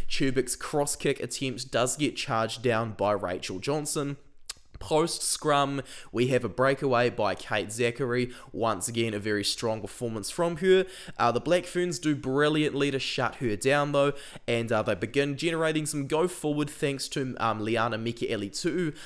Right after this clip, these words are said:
um, her older brother Marino plays for the Highlanders. Uh, she does knock on, though. The U S A do attack for a few phases until Renee Wycliffe makes a brilliant intercept.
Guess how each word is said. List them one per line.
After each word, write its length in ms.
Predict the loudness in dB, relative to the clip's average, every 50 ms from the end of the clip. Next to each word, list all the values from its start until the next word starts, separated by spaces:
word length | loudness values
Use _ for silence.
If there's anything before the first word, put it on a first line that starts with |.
| -14 -6 -2
um, 220 | -2 0 0 0
her 160 | -2 -2 -2
older 220 | 0 -2 -2 -4 -4
brother 280 | -2 -2 -2 -2 -2
Marino 520 | -4 -4 -4 -2 -2 -2 -2 -2 -4 -6 -6
plays 320 | -6 -6 -4 -4 -4 -6
for 80 | -8 -10
the 80 | -10
Highlanders. 580 | -4 0 0 0 0 0 -2 -2 -2 -2 -4 -6 -8 -14 -14 -6 -2
Uh, 140 | 0 0 0
she 160 | 0 -2 -2
does 260 | 0 2 0 0 0
knock 280 | -2 -2 -2 -2 -2 0
on, 220 | -2 -2 -2 0 -2
though. 180 | -2 -2 -2 -6 -10 -18 -14 -6
The 120 | -6 -4
U 200 | -4 -2 -2 0
S 180 | 0 0 0 0
A 140 | -2 -2 -2
do 180 | -2 -2 -2
attack 320 | -2 -2 -2 -4 -4 -4 -4
for 140 | -4 -4 -4
a 60 | -4
few 260 | -4 -6 -4 -4 -6
phases 640 | -4 0 0 2 2 2 2 0 0 0 0 0 -2 -6 -6 -16 -10 -6
until 400 | -4 -4 -4 -4 -2 -2 -2 -2
Renee 380 | -2 -4 0 2 2 2 2
Wycliffe 500 | 2 0 0 -2 -2 -2 -2 -2 -2 -2
makes 320 | -2 -4 -4 -4 -4 -4 -4
a 80 | -4
brilliant 540 | -4 -2 2 2 4 4 4 2 0 0 -2
intercept. 580 | -4 -4 0 6 6 8 8 8 8 6 6